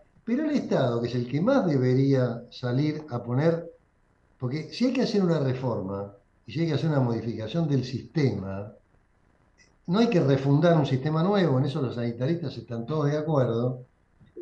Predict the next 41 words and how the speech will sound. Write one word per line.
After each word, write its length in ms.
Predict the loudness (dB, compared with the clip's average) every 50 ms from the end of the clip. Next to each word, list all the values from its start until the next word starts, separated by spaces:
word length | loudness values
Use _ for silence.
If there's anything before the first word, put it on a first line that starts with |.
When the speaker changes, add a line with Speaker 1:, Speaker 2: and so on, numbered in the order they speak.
| -14 -10 -6
Speaker 2:
no, 60 | -2
Speaker 1:
pero 140 | -2 0 0
Speaker 2:
tal 80 | 0 0
Speaker 1:
sí 120 | 2 2
Speaker 2:
cual. 120 | 4 4 6
Speaker 1:
el 60 | 4
Estado 380 | 4 2 2 2 2 4 4 4
es 60 | 4
el 100 | 2 2
que 100 | 2 2
más 160 | 4 4 4 4
plata 300 | 4 2 4 4 2 2
tiene 180 | 2 2 2
que 80 | 2 2
poner, 480 | 0 0 0 0 0 0 -2 -4 -8 -14 -20 _ _ _ _ _ _ _ _ _ _ _ _ _ -8
porque 260 | -8 -6 -6 -4 -6
hasta 200 | -6 -4 -4 -4
ahora 140 | -2 -2 -2
lo 160 | -2 -2 -2
que 80 | -2
el 60 | -4 -4
Estado 420 | -4 -4 -6 -4 -2 -2 -2 -2
argentino 720 | -2 -4 -4 -4 -6 -4 -4 -4 -4 -4 -2 -2 -2 0
hizo 680 | -2 -2 -4 -4 -6 -10 -10 -8 -6 -6 -6 -8 -10 -14 -20 _ _ _ _ _ _
fue 200 | -2 -2 -2 0
pasarle 640 | 2 0 0 2 2 4 4 4 4 4 4 4
la, 420 | 4 4 4 2 2 0 -4 -10 -14 -20 _ _ _
la 220 | -4 -2 -2 0 0
pelota, 460 | 0 2 2 2 2 2 0 -2 -2
para 180 | -2 -4 -6 -6
llamar 260 | -6 -4 -4 -2 -2
en 100 | -4 -4
términos 380 | -2 -2 -2 0 0 -2 -4 -4
futbolísticos, 880 | -6 -6 -4 -4 -4 -6 -8 -10 -14 -16 -16 -12 -8 -6 -6 -6 -6 -8 -12 -20 _ _ _ _ -6
al 200 | -6 -6 -4 -2
privado, 720 | -2 0 2 2 2 2 2 0 -2 -4 -6 -6 -8 -10
para 200 | -8 -6 -6 -4
que 120 | -2 -4 -4
se 140 | -2 0 0
haga 240 | 2 2 0 0
cargo 680 | 0 0 2 2 2 0 0 -2 -2 -2 -4 -6 -10 -18